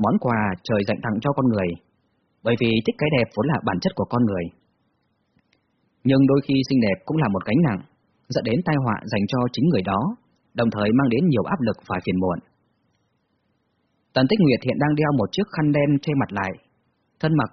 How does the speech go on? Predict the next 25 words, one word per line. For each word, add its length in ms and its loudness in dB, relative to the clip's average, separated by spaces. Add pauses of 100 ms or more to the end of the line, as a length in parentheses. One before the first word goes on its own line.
(120)
bộ 280 0
giáp 180 0
Vân 140 2
Tần 140 0
màu 180 0
đen. 180 0 (1120)
Nhưng 160 4
lúc 120 4
nàng 220 0
ta 120 -2
chạy 160 -6
nhanh 160 2
tới 160 0
quân 140 2
địch, 200 0 (300)
nàng 240 -2
ta 100 -4 (160)
trông 240 0
vẫn 120 -2
rất 140 -4
là 160 -4
xinh 180 -2
đẹp. 120 -4 (1400)
Khí 160 -2
thế 100 4